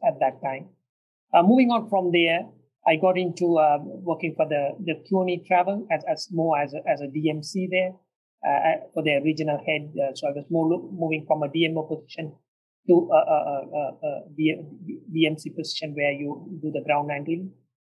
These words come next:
and you look at handling conferences, exhibitions, uh, yeah, a-, anything related to them meeting my segment. Off from there, I just, uh, came off to move from the region, came into the Middle East.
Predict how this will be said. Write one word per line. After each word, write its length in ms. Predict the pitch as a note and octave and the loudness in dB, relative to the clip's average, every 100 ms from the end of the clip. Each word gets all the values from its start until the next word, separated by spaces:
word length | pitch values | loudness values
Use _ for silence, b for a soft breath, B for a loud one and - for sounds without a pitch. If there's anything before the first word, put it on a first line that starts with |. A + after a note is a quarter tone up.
| - | -4
and 160 | D3 | -2
you 200 | D3+ D3 C#3+ | 0 -2 -4
look 220 | D3 D#3+ | -2 0
at 140 | C#3+ - | 0 -2
handling 320 | D#3 D3+ C#3+ - | -4 -4 -6 -4
conferences, 600 | D3+ - D3+ D3 D3+ D3+ | -4 -6 -12 -10 -14 -14
exhibitions, 760 | - D3+ D3 D#3+ D3+ D3 C#3+ | -18 -12 -10 -8 -8 -12 -4
uh, 220 | D3 C#3+ - _ _ _ _ _ | 0 0 -2 _ _ _ _ _
yeah, 220 | D3+ B2+ - _ _ F#3+ | 0 0 0 _ _ -4
a-, 180 | F#3 | 0
anything 280 | E3+ F3 D#3 | 0 0 -2
related 480 | D#3 D3+ D3 C#3+ - | -2 -4 -4 -10 -8
to 100 | D#3 | -8
them 460 | D3 D3 C#3+ D#3+ D#3 | -6 -8 -8 -10 -8
meeting 300 | D3 D3+ - | -8 -8 -10
my 240 | D#3 D3 C#3 | -4 -2 -2
segment. 460 | - C3+ C3 B2+ - _ _ _ _ _ _ _ | -6 -8 -8 -16 -18 _ _ _ _ _ _ _
Off 380 | - D#3 B3 A#3+ | 4 8 8 6
from 180 | A3 E3+ | 2 4
there, 280 | F3 E3+ E3+ | 4 4 4
I 120 | F3 | 0
just, 340 | E3+ F3 - - E3 | 0 -2 -2 -4 -4
uh, 80 | D3+ | 0
came 160 | F#3 E3+ | 0 2
off 220 | D#3 - | 2 2
to 100 | D#3+ | -2
move 260 | D#3 D#3+ D#3+ | -2 -2 2
from 360 | D#3 D3 C#3+ C#3 | 2 2 -6 -6
the 140 | C#3+ | 0
region, 400 | F3 E3+ E3+ D#3 | 2 2 -2 -4
came 160 | D#3+ D#3 | -6 -6
into 140 | D3 C#3 | -8 -4
the 60 | |
Middle 240 | E3 F3 F3+ | -4 -2 -2
East. 280 | F3+ - | -4 -10